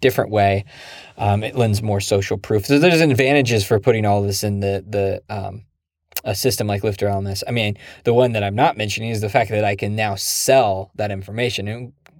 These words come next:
people are gonna be like, "Well, Joshua, why would you sell or how could you even sell it? Because you gave it all away for free on the podcast." And they're right. The thing that I've realized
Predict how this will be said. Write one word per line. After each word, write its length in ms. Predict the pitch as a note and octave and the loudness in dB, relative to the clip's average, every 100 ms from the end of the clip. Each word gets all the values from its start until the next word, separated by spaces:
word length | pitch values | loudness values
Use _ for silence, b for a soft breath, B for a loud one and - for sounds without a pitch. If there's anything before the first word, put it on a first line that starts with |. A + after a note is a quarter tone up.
| - | -4
people 200 | C3+ B2 | -2 0
are 60 | G#2 | -2
gonna 140 | G2+ | -4
be 120 | G2 | -4
like, 140 | G2+ G#2 | -4 0
"Well, 180 | B2+ | 2
Joshua, 520 | C3+ C3 B2 B2+ A2+ G#2+ B B B B | 4 2 2 0 0 -2 B B B B
why 560 | - A#2 C3+ B2+ B2 B2 | -14 0 4 4 2 0
would 200 | A#2 A2+ | -2 -4
you 140 | G#2+ G2+ | -6 -6
sell 380 | - C#3+ D#3 | 0 4 6
or 120 | A2+ A2 | 4 2
how 240 | D3 G3+ | 2 0
could 200 | - C3 | 0 -6
you 120 | B2 | -6
even 240 | A#2 A2 G#2+ | -8 -8 -6
sell 280 | - G#2 | -2 0
it? 200 | G#2+ - - | -2 -6 -8
Because 320 | A#2 C3+ A#2 | -6 -4 -4
you 80 | B2 | 0
gave 220 | C#3 C3+ | 0 4
it 80 | C#3 | 4
all 160 | B2+ | 4
away 180 | B2+ B2 | 4 2
for 180 | G#2+ G#2+ | 0 -8
free 500 | - D3+ D3+ C3 A#2+ | -6 -6 -4 -4 -4
on 460 | - A#2 A2+ A2 G#2 _ | -4 -4 -4 -6 -10 _
the 100 | A2+ | -8
podcast." 760 | - D3+ A#3 - - - - - b b - | 0 2 2 0 -14 -16 -20 -20 b b -4
And 160 | C#3 | 0
they're 140 | D3+ C#3 | 2 2
right. 340 | D3+ C3 F#2+ B B B - | 4 4 0 B B B -2
The 120 | C3+ | 0
thing 280 | C#3+ F#3 F#3 | 0 -2 0
that 140 | C#3+ | 2
I've 260 | C#3 D#3 C3 | 4 4 4
realized 560 | B2+ A#2+ A2+ A2 G#2 | 4 4 0 -2 -6